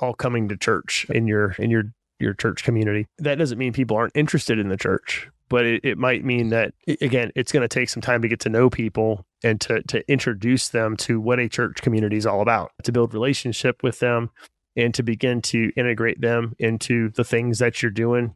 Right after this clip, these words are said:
as a church community, which again is a, a nice kind of, uh, slow grow relationship. And I've come to find, you know, in, in all three churches that I've served, that most of the growth that was coming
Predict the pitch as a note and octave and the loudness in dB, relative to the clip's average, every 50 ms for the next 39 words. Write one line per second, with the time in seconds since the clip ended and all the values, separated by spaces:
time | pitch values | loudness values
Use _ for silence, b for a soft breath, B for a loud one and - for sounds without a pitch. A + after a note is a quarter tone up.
0 | _ - A2 A2+ G#2+ B2+ A2 - B2 - - - - C3+ C#3+ - - G#2+ G#2 F#2 | _ -2 0 0 0 0 0 0 -2 -2 -2 -4 -2 0 0 0 0 0 -2 -4
1 | G2 - A#2 B2 - - B2 A2+ B2 B2 B2 B2 A#2 G#2 - - B2+ A#2 A2 G2+ | -4 0 0 0 0 0 -2 0 0 0 0 -2 -4 -6 -6 -2 0 0 0 2
2 | A2 A2+ A2 G#2+ - - A2+ A2 A2+ A#2 A#2+ B2 A#2 - - - - - - - | 0 0 0 0 0 -2 -2 0 0 2 2 2 0 -2 -4 -6 -8 -8 -2 0
3 | A#2 G#2 G2 - - - - - G#2+ G2 G#2+ A2 G#2+ A2 A2+ - - - - C3+ | 0 0 0 -2 -4 -16 -8 -6 -6 -4 -4 -4 -4 -4 -4 -6 -8 -6 -4 -2
4 | C3 C3 C3+ C3+ A#2+ A#2 A#2 A#2 A2+ A#2 A#2 A#2 A#2 G#2 _ _ _ - A2 A2+ | 0 0 0 0 0 0 0 0 0 0 0 -2 -4 -8 _ _ _ -4 0 2
5 | A#2 C3 B2+ - - A#2+ G#2 - - A2+ A2+ _ - A2 A2 A#2+ B2+ - - C3+ | 4 2 2 2 -2 -6 -6 -6 -8 -12 -14 _ -6 -4 -2 -2 -2 0 0 -2
6 | A#2+ G#2+ A#2 - - A#2 A#2 A#2 A#2 A2+ G2 - _ _ - - A#2 G#2+ G#2 G#2 | 0 0 -4 -2 0 0 2 2 0 -2 -4 -8 _ _ -4 0 0 2 2 0
7 | A2+ - - - A#2+ G#2 A#2 B2 A#2 - - C3+ C#3 C#3 - B2+ A#2 - - A2+ | 0 -2 -4 -4 0 2 2 0 0 -2 0 0 0 2 2 0 -2 -2 -2 -2
8 | G2 A2+ A2 G#2 G2+ G2+ - - - G#2 G#2 G#2+ A2+ - - F#3+ C#3+ A#2 - C#3+ | 0 2 2 2 2 0 -2 -2 -2 0 0 0 0 -2 -4 -4 -2 -2 0 0
9 | C3+ C#3 D3 C#3 - C#3 A2+ A#2 A2 G2 A2+ A#2 B2 A#2+ A2 - B2 - - G#2+ | 0 0 0 0 -2 -4 -4 -4 -4 -2 0 2 2 2 0 -2 -4 -4 -2 0
10 | A#2 A#2+ A2+ - - B2 B2 B2+ A#2+ A#2 A2+ A2 | 0 0 0 -2 -2 0 0 2 0 0 -2 -6